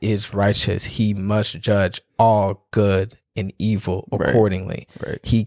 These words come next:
Speaker 1: can't be the righteous judge if he does not. And
Speaker 2: Mm-hmm.
Speaker 1: so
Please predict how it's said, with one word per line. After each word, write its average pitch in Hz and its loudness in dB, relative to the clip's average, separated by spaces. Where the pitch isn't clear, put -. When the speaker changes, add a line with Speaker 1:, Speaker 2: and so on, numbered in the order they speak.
Speaker 1:
can't 123 -2
be 120 4
the 98 0
righteous 95 -2
judge 101 2
if - -2
he 104 -4
does 95 -4
not. 92 -2
And - 0
Speaker 2:
Mm-hmm. - -
Speaker 1:
so 101 4